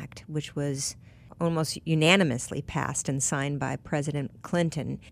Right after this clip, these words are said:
putting the burden now just exclusively on the federal government to avoid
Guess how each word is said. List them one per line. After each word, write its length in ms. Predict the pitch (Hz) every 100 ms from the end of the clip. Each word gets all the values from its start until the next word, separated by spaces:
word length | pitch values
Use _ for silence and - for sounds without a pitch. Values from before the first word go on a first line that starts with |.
| -
putting 480 | - 220 208 190 175
the 80 | 160
burden 640 | 147 160 147 151 170 165 -
now 520 | 143 151 156 147 147 151
just 320 | 156 151 -
exclusively 640 | - - 180 185 160 143
on 120 | 139 139
the 80 |
federal 360 | 135 143 139 139
government 580 | 135 139 139 135 127 -
to 180 | - 143
avoid 800 | 139 143 151 147 147 143 139